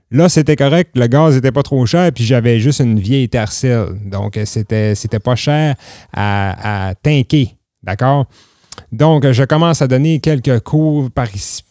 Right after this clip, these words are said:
par ici, par là, et je me souviens, la première soirée, en fait, j'avais six étudiants au départ, OK ? J'en ai, j'en avais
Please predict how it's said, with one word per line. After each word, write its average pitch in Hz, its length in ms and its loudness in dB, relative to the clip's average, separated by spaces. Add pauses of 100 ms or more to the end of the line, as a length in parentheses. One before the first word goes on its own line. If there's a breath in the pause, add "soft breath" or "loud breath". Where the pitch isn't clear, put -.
(120)
par 120 160 -4
ici, 110 220 -6
par 113 240 -2
là, 156 160 0
et 139 100 -2
je 113 80 0
me 143 60 2
souviens, 196 260 0
la 139 140 0
première 196 340 2
soirée, 165 300 -2
en 156 80 0
fait, 202 160 0
j'avais 202 240 2
six - 500 0
étudiants 123 520 -2 (120)
au 120 160 -4
départ, 110 420 -2
OK ? 107 180 -2 (580 soft breath)
J'en 110 220 -2
ai, - 360 -4
j'en 123 180 -2
avais 127 220 0